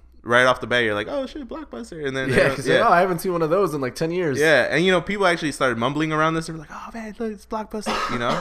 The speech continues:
Speaker 2: <laughs>
Speaker 1: so I thought that was really cool. Um, then when she, like, changes out of her little, uh, uniform or whatever, and she,
Speaker 2: Uh-huh.
Speaker 1: she's wearing a Nine Inch Nails shirt.
Speaker 2: Yeah.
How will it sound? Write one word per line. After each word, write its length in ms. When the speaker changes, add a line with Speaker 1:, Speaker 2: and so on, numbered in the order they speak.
Speaker 2:
<laughs> 80
Speaker 1:
so 180
I 80
thought 160
that 100
was 160
really 160
cool. 340
Um, 580
then 280
when 120
she, 220
like, 180
changes 320
out 140
of 80
her 180
little, 340
uh, 260
uniform 540
or 120
whatever, 420
and 100
she, 140
Speaker 2:
Uh-huh. 320
Speaker 1:
she's 220
wearing 240
a 60
Nine 180
Inch 220
Nails 320
shirt. 180
Speaker 2:
Yeah. 300